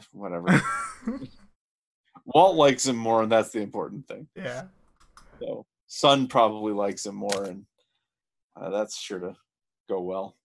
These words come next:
Speaker 2: <laughs> Well, uh, is, is that everything then?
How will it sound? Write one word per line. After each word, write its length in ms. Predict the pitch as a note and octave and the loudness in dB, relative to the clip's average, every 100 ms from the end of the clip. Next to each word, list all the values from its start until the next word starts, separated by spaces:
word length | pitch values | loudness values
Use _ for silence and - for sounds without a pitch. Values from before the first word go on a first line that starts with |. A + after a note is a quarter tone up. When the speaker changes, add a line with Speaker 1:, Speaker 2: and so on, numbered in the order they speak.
| _ | _
Speaker 2:
<laughs> 160 | C3+ - C3 - A#2+ C#3 C3+ | -14 -10 -12 -12 -14 -14 -12
Well, 300 | B2+ C3 C3 - _ _ _ _ | -6 -4 -4 -8 _ _ _ _
uh, 440 | C#3+ C#3 C3+ C3+ C3 - _ _ _ _ | -8 -4 0 0 -2 -10 _ _ _ _
is, 180 | D3+ C#3 | -14 -12
is 140 | D3 D3+ | -4 -2
that 140 | E3 | 0
everything 320 | F#3+ G#3 D#4+ | 0 -4 -6
then? 160 | E4+ | -12